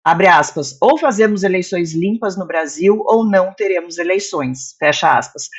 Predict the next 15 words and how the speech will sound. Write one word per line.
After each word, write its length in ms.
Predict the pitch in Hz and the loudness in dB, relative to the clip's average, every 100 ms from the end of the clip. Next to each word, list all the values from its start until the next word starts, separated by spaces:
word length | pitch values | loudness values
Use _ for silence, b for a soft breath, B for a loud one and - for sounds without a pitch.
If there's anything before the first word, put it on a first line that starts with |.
| B B - | B B -2
Braga 300 | 226 226 233 | 2 4 6
Neto 480 | 208 208 - 214 - | 6 4 0 -4 -4
negou 640 | 185 220 254 196 220 285 | -2 0 4 6 6 4
que 100 | - | 0
mandou 280 | 190 170 156 | -2 -2 -4
esse 180 | 151 180 | -6 -8
recado, 420 | 196 208 190 226 | -2 4 4 2
mas 220 | 247 233 | -2 -2
o 40 | |
Lira 280 | 226 240 262 | -2 0 2
nunca 500 | 254 247 277 339 339 | 2 0 -4 -8 -8
negou 600 | 311 302 220 220 233 285 _ | -8 -6 0 2 2 -2 _
que 280 | - 285 285 - | -8 -8 -10 -8
tenha 300 | 240 240 262 | -6 -4 -2
recebido. 720 | 254 262 262 202 180 151 | -2 -2 -2 2 2 2